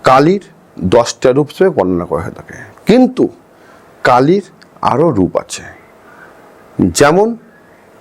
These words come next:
গুহ্য কালী, মা কালিকার একটি উগ্র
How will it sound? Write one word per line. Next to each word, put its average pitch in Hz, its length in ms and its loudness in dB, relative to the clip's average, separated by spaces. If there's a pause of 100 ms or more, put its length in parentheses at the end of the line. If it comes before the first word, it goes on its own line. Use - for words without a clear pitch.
(140)
গুহ্য 151 560 2
কালী, 113 300 -4 (1200)
মা 135 400 2 (720)
কালিকার 139 540 2 (380)
একটি 156 420 0 (320)
উগ্র 170 500 2